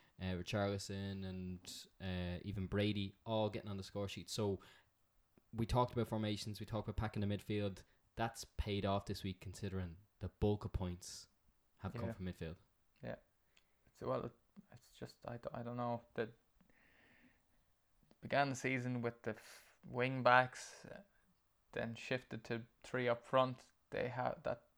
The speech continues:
Speaker 2: they haven't really been doing it of late. Kane's blanking, Lukaku was blanking.
Speaker 1: Rotation on the
Speaker 2: Aguero
Speaker 1: City
Speaker 2: and
Speaker 1: side.
Speaker 2: Jesus are just getting rotated around.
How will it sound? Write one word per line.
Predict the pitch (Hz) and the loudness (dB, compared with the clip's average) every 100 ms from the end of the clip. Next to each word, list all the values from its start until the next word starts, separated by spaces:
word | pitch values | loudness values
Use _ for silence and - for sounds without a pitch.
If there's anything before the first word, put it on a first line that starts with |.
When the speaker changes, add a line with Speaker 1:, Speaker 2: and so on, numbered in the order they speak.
| - | -6
Speaker 2:
they | 120 | -2
haven't | 123 123 120 | 0 0 -2
really | 120 | -2
been | 120 113 | -2 -2
doing | 120 120 | 0 -2
it | 120 - - _ _ _ | -4 -14 -20 _ _ _
of | 135 117 | -2 0
late. | 120 123 120 - _ _ _ _ _ _ _ _ _ _ - | 4 4 4 -2 _ _ _ _ _ _ _ _ _ _ -6
Kane's | 120 120 113 | -4 -2 -2
blanking, | 117 113 - 120 117 117 - - | -4 -4 -2 -4 -4 -8 -12 -14
Lukaku | - 117 120 127 | -2 0 2 0
was | 120 120 120 120 | 0 4 4 4
blanking. | - 120 120 120 120 117 - _ _ _ _ _ _ - | 0 -2 -2 -2 -4 -4 -12 _ _ _ _ _ _ -6
Speaker 1:
Rotation | 104 - 110 | -4 0 2
on | 120 113 | 2 4
the | 123 | 6
Speaker 2:
Aguero | 127 131 | 8 8
Speaker 1:
City | 127 | 6
Speaker 2:
and | 123 110 | 4 2
Speaker 1:
side. | 123 | 2
Speaker 2:
Jesus | 123 120 113 | 2 0 -2
are | 117 | -4
just | 117 - | -2 0
getting | - | 0
rotated | 123 120 127 123 120 | 2 0 2 2 4
around. | 117 120 120 120 120 | 4 6 6 4 0